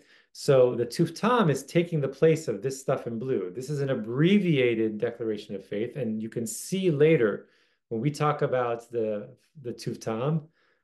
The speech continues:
uh, maybe I should say, maybe that's an expanded declaration of faith, and this is the normal one. I don't know. But the point is that, um,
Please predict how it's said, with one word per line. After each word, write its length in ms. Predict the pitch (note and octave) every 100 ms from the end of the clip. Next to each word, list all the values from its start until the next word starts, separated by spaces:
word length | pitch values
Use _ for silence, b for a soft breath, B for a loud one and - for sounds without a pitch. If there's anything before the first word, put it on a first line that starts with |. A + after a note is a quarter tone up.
| _ A#2
uh, 280 | G2+ G2 G#2
maybe 240 | D3 D3+
I 40 |
should 180 | G2+ A#2+
say, 180 | - A#2+
maybe 200 | A2+ C3
that's 160 | - A#2
an 80 |
expanded 440 | G#2 - C#3+ D3 A2
declaration 460 | F#2+ G#2 F#2+ -
of 80 | G2
faith, 160 | G2+ F#2+
and 100 | G2+
this 140 | G2
is 160 | G2+ F2
the 80 | G2
normal 300 | A#2 A2 F2+
one. 100 | -
I 120 | B2
don't 80 | G2
know. 100 | E2+
But 240 | G#2+ - - b b b
the 60 | -
point 360 | - F3+ F3
is 280 | C#3+ C3 G#2+
that, 340 | A2 G2+ G2+ -
um, 460 | A#2+ G#2 G2 G2+